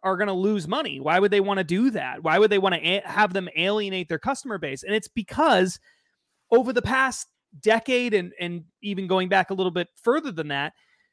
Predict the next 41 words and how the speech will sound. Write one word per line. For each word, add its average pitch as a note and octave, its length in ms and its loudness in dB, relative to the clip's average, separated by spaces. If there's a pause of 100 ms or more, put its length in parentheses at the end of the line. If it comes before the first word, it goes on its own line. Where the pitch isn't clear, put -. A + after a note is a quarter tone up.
(180)
so D4+ 600 2
much C4 320 -6
money, A3+ 340 -4
trillions A#3+ 800 2
and F3 180 -6
trillions B3 540 2
and F#3 180 -8
trillions A3+ 480 -4
and G3 180 -6
trillions A#3+ 460 -2
of F#3 100 -4
dollars G#3+ 480 2
have G3+ 240 -2
been A3 280 0 (240)
pumped C4+ 520 0 (160)
into B3 480 -4
the F3+ 120 -4
financial A3+ 560 0
system C#3+ 580 -4 (360)
that A3+ 140 8
were B3+ 140 2
pr-, - 220 0
it D4 100 -2
was C#4 120 0
printed E4 420 0
out A3 100 6
of G#3+ 80 2
thin D#4+ 240 0
air, G3+ 400 0
did C#4 140 2
not D4+ 200 2
exist. A#3+ 640 -4 (280)
It's A3 140 -4
not D#4 240 6
based D4+ 260 2
on C4+ 100 2
supply C4 360 2
and C4 100 0
demand. A#3+ 460 -2
It's F#3+ 180 -2
the, A3 120 0